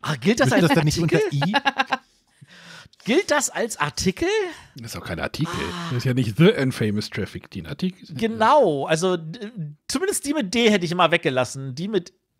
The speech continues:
Speaker 1: E, da könnte man jetzt drüber diskutieren, weil das ja, äh, schon ein Unterschied ist, ob ich, äh, ein oder zwei vorne stehen habe. Ähm, aber, ähm, wenn du das als Mogeln siehst, dann tut es mir leid. Also für mich ist das auf jeden Fall ein Spiel unter A.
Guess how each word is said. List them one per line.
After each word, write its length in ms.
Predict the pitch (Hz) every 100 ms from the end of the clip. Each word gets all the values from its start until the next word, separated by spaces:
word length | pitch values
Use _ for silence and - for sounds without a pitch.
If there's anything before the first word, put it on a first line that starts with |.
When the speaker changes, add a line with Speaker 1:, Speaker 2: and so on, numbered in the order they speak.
| _
Speaker 1:
E, 380 | 220 240 277 294
da 140 | 262
könnte 240 | 240 247 254
man 100 | 226
jetzt 160 | 208
drüber 160 | 214 214
diskutieren, 580 | 185 - 196 - 202 151
weil 120 | 147
das 180 | 147 -
ja, 180 | 143 - - - - _
äh, 220 | 156 151
schon 220 | 147 - 196
ein 40 |
Unterschied 380 | 202 190 - 170
ist, 160 | 156
ob 220 | 175 151 165
ich, 280 | 151 -
äh, 520 | 156 143 143 143 143 151 -
ein 300 | 165 208 220
oder 260 | 175 160
zwei 340 | - - 185 202
vorne 320 | - 143 143
stehen 360 | - 143 139
habe. 320 | 127 135 131 123 - - - _ _
Ähm, 340 | 147 143 139 156
aber, 360 | - 151 147 151
ähm, 300 | 156 147 151 214 220 170 143 - - -
wenn 160 | 185 277
du 60 |
das 180 | 294 220
als 220 | 214 -
Mogeln 420 | 180 277 370 330
siehst, 380 | 247 247 262 -
dann 160 | 220 208
tut 180 | - 330
es 140 | 214
mir 100 | 226
leid. 240 | 185 180
Also 200 | 180 160
für 120 | 160 180
mich 160 | 180
ist 160 | 175 -
das 120 | 156
auf 100 | 156
jeden 140 | 156 143
Fall 140 | 160
ein 60 | 147
Spiel 180 | -
unter 260 | 143 143 151
A. 220 | 104 87